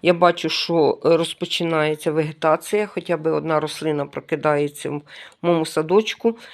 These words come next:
починається підживлення із формули, я, е, під рослину підливаю отакий гумат. Е, розконцентрат, це тут гумати, і, е, тут є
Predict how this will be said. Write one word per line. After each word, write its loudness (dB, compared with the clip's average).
починається 0
підживлення 4
із -4
формули, 2
я, 4
е, 4
під -2
рослину 2
підливаю 2
отакий -2
гумат. 0
Е, 2
розконцентрат, 2
це 4
тут -8
гумати, 2
і, 0
е, -2
тут -6
є 2